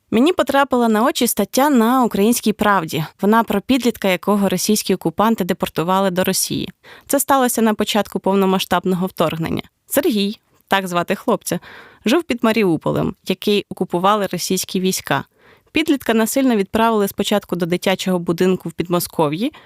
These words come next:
а пізніше віддали на усиновлення місцевій сім'ї на території держави-агресора. Але йому вдалося повернутися в Україну завдяки власній наполегливості та роботі українських правозахисників.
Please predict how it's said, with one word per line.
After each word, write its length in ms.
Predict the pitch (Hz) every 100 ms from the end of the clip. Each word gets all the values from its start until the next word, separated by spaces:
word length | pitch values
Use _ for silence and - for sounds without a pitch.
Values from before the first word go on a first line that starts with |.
| - - -
а 120 | 359
пізніше 460 | 277 233 302 - 180
віддали 360 | 185 202 208
на 160 | 180 180
усиновлення 540 | - 185 190 202 180
місцевій 440 | 170 175 196 180 180
сім'ї 340 | - 196 220
на 100 | 196
території 480 | 175 165 185 190 180
держави-агресора. 1000 | 175 180 175 175 175 180 147 - - - _ -
Але 420 | 220 247 269 262 -
йому 320 | 220 214 311 381
вдалося 420 | 254 262 302 247
повернутися 640 | 208 214 240 302 262 247
в 60 | 220
Україну 560 | - 233 208 180 165 156 _
завдяки 420 | - 196 208 -
власній 420 | 202 220 247 - 196
наполегливості 840 | 185 185 214 269 240 208 208 202
та 120 | 190
роботі 380 | 190 190 233 208
українських 480 | - 202 202 208 -
правозахисників. 920 | 196 190 190 190 - - 208 160